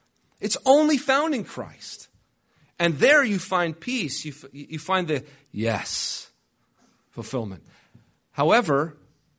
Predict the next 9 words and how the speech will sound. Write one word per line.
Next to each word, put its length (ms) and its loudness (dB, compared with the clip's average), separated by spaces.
it 320 -2
doesn't 500 2
last 540 2
either 340 -2
in 220 -2
some 280 0
ways, 220 -2
does 240 2
it? 160 -8